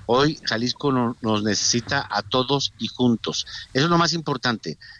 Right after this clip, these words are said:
este, que volvamos todos a estar, este, en sintonía para lograr el objetivo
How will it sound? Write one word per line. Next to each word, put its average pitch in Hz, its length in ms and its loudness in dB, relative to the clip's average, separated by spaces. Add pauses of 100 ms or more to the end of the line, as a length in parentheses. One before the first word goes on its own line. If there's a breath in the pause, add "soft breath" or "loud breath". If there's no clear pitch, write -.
(120 loud breath)
este, 107 300 -4
que 113 240 2
volvamos 123 560 2
todos 135 440 4
a 110 60 0
estar, 123 400 -2
este, 110 320 -4
en 107 80 0
sintonía 110 480 2
para 123 220 0
lograr 107 260 2
el 120 60 2
objetivo 117 540 -2